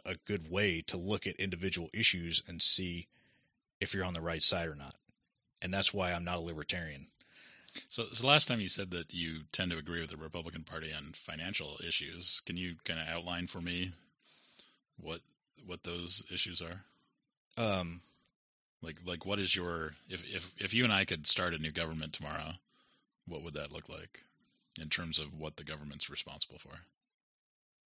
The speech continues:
Speaker 1: So I would say it's actually kinda, it might be, it, it might actually be easier for me to tell where I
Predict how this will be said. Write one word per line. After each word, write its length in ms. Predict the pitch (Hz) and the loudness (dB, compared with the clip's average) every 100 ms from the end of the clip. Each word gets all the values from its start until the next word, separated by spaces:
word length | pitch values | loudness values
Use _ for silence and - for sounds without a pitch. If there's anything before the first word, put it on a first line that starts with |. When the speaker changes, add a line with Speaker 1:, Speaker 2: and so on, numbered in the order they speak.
| _ _ _ _ _ _ _ _ _ _ _ - _ - | _ _ _ _ _ _ _ _ _ _ _ -20 _ 10
Speaker 1:
So 520 | - 131 117 110 104 | 12 12 8 4 2
I 160 | - 113 | 4 4
would 200 | 120 98 | 4 10
say 520 | - 98 92 90 85 - _ _ _ - | 10 10 4 2 -2 -8 _ _ _ 6
it's 140 | - | 8
actually 340 | 143 - 107 | 8 6 4
kinda, 340 | 95 120 107 92 | 4 2 2 0
it 80 | 95 | 0
might 160 | 104 113 | 2 2
be, 220 | 90 - - - _ _ _ _ _ - | 0 -4 -8 -10 _ _ _ _ _ -2
it, 180 | 110 101 | -2 0
it 100 | 104 | 0
might 180 | 98 123 | 4 6
actually 280 | 98 - 95 | 8 6 4
be 260 | 87 87 98 | 0 0 4
easier 240 | 107 98 | 4 4
for 140 | - 92 | -2 -2
me 120 | 90 | -2
to 80 | 80 | 2
tell 240 | - 98 | 2 4
where 140 | 92 87 | 2 0
I 140 | 80 | -2